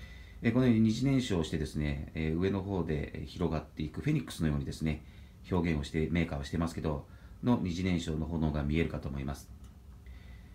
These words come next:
えー、しっかりとですね、そしてまた暖かく、うー、素晴らしくというか、燃焼しております。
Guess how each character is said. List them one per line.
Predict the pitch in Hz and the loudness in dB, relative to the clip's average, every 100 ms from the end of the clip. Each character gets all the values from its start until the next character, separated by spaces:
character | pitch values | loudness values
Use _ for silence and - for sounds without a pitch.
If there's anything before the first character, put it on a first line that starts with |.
| - - | -16 -6
え | 104 | -2
ー、 | 92 | 0
し | 85 - | -2 -4
っ | |
か | - | -2
り | 117 | 2
と | 80 | 2
で | |
す | 76 80 | 0 0
ね、 | 78 71 - | 0 -2 -6
そ | - | -8
し | - | -4
て | |
ま | 85 | -2
た | 80 80 | 0 -2
暖 | 104 113 | -2 -2
か | 101 | -2
く、 | - 87 - - | -2 -8 -8 -10
う | |
ー、 | - 127 - - - - - - | -8 -8 -8 -12 -16 -18 -18 -16
素 | - | -2
晴 | 123 | 2
ら | 135 | 2
し | 135 | 2
く | - | -4
と | 87 | -6
い | |
う | |
か、 | - - | -4 -4
燃 | 82 80 | 2 2
焼 | 76 80 76 73 | 2 0 0 -2
し | |
て | - 76 76 | -4 -4 -2
お | 76 | -2
り | |
ま | 71 | -4
す。 | - | -4